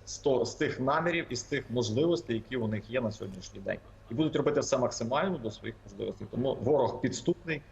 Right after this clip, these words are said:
кровожерливий, тому розслаблятись нам ніколи. Саме, саме тому ми завжди в готовності, завжди готові повітряні сили відбивати повітряні загрози з повітря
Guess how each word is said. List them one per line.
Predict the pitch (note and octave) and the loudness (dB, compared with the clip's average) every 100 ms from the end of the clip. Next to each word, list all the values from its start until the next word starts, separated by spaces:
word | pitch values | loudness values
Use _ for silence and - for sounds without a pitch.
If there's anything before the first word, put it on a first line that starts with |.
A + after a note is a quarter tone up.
| - - | -10 0
кровожерливий, | C3 B2 A2+ D3+ D3+ C#3 B2 A2+ | 2 4 4 4 4 4 2 0
тому | A2+ A#2 | -4 -2
розслаблятись | A2+ C#3 - B2+ C3 B2 A2+ | 0 0 -2 0 2 2 -2
нам | A2+ B2+ | -4 -2
ніколи. | F#3+ D#3 C3 | -2 -2 -4
Саме, | A#2 C3+ A#2 - - - | -2 -2 -4 -10 -18 -4
саме | E3 D3 | 0 0
тому | - C3 C3+ | 0 0 2
ми | B2 | 2
завжди | A2+ A#2 A#2 | 4 4 4
в | G#2 | 4
готовності, | A2 C3+ F3 F3 D#3 A#2+ | 4 4 4 4 0 -2
завжди | A#2 G#2+ D3+ | -4 -2 0
готові | A2+ C3 B2+ A2+ - - | 0 4 4 2 -2 -4
повітряні | - C3+ B2+ A#2+ A2+ | 2 2 2 2 2
сили | A2 E3 C3+ - - G#2+ | 2 4 2 0 -8 -2
відбивати | C#3+ G#2 A#2+ C#3 C3 A#2 | 0 2 4 6 4 2
повітряні | - A#2 A#2+ G#2+ G#2+ - - A2 | 0 -2 -2 -6 -8 -10 -8 -2
загрози | G2+ G#2+ G2+ A#2+ G2+ | 2 2 2 0 -2
з | - | -6
повітря | A2+ C3+ C#3+ A#2 | -4 -4 -2 -2